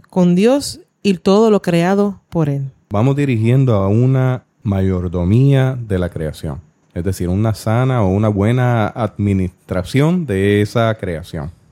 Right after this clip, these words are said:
Speaker 2: ¿Cómo tú ves o cómo tú puedes definir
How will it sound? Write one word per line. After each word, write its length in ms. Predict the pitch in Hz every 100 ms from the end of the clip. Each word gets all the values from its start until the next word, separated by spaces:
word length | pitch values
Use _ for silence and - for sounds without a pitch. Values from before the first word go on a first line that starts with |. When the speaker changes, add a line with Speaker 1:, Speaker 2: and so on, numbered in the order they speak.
| _ -
Speaker 2:
¿Cómo 480 | 156 180 175 170 -
tú 220 | 156 151
ves 360 | 139 135 135 - 156
o 120 | 95
cómo 320 | - 113 123 120
tú 160 | 127
puedes 360 | - 117 113 110
definir 560 | 110 - 107 117 117